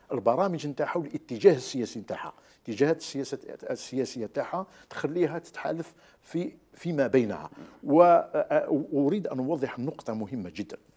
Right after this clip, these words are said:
تكلم عليها سي سفيان قبيلة، قضية العزوف وقضية أنا نسميها الاستقالة، خاصة النخب السياسية. استقلت، استقلت من الممارسة السياسية، وهذا يشكل خطر على حياة الأحزاب. لابد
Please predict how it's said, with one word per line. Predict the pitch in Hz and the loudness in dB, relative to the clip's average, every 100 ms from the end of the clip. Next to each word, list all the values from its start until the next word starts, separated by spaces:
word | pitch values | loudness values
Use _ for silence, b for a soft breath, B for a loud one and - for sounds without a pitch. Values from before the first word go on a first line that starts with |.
| _ _ _ _ _ _ _ | _ _ _ _ _ _ _
تكلم | 139 135 | -10 -8
عليها | 127 120 | -4 -4
سي | 113 113 | -6 -10
سفيان | 107 - 104 | -12 -10 -12
قبيلة، | - 107 127 156 - _ - | -10 -6 -6 -6 -12 _ -12
قضية | 107 131 135 | -10 -8 -12
العزوف | 95 87 104 117 165 - - | -12 -10 -8 -6 -8 -10 -18
وقضية | - 104 151 - _ _ - | -12 -10 -10 -14 _ _ -14
أنا | 117 | -12
نسميها | 117 117 120 | -12 -12 -12
الاستقالة، | 113 - - 104 - 151 85 - _ _ - | -12 -14 -20 -12 -6 -6 -8 -16 _ _ -20
خاصة | - 117 - | -14 -14 -12
النخب | 123 160 - 123 | -12 -10 -10 -12
السياسية. | - 110 98 - 87 - - | -14 -16 -16 -14 -20 -20 -20
استقلت، | - - - 196 202 | -20 -8 0 0 -2
استقلت | - 143 - 123 185 190 165 | -10 -10 -6 -4 -4 -6 -6
من | 165 160 B B | -10 -10 B B
الممارسة | - 127 139 135 185 175 - 175 | -8 -4 -4 0 0 0 0 -4
السياسية، | - - - 131 117 - 95 - B B - | -4 -6 -6 -2 -2 -4 -10 -12 B B 0
وهذا | 113 160 170 185 | 2 4 2 2
يشكل | 160 - 156 - 120 | 0 -2 -8 -8 -8
خطر | - 180 208 | -8 -6 -4
على | 165 131 156 214 - | -4 -2 -2 -4 -8
حياة | - 127 113 113 | -10 -6 -6 -8
الأحزاب. | - - 110 202 226 - B B B | -14 -10 -4 -4 -4 -8 B B B
لابد | 220 156 220 139 | 0 2 0 -2